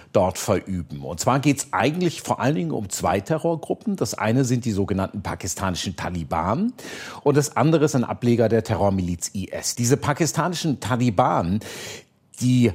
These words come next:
haben zwar den gleichen Namen wie die, die in Kabul regieren, aber da sagen die in der Regierung in Kabul, die haben nichts mit uns zu tun. Wir können die nicht steuern, wir können die nicht bremsen, wir können überhaupt nichts machen.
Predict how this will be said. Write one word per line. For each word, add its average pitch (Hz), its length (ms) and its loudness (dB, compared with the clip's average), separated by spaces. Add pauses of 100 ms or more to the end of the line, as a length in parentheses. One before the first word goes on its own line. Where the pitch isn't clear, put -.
haben 135 200 2
zwar 147 160 4
den 135 160 4
gleichen 117 380 4
Namen 143 440 2
wie 120 140 2
die, 131 340 2
die 117 200 0
in 107 80 0
Kabul 110 420 2
regieren, 120 460 2
aber 123 180 4
da 151 240 4
sagen 175 540 4 (180)
die 113 360 2
in 107 200 -2
der 98 160 4
Regierung 110 640 0
in 87 320 -4
Kabul, 214 1120 2
die 226 120 4
haben 214 140 2
nichts 240 320 -2
mit 214 140 2
uns 180 180 0
zu 185 140 -2
tun. 147 260 2
Wir 127 140 4
können 180 200 0
die 170 120 -2
nicht 165 160 -2
steuern, 202 420 2
wir 156 120 2
können 156 260 2
die 147 80 0
nicht 143 180 -2
bremsen, 147 460 2
wir 139 120 4
können 156 220 2
überhaupt 127 540 0
nichts - 240 -6
machen. 80 340 -8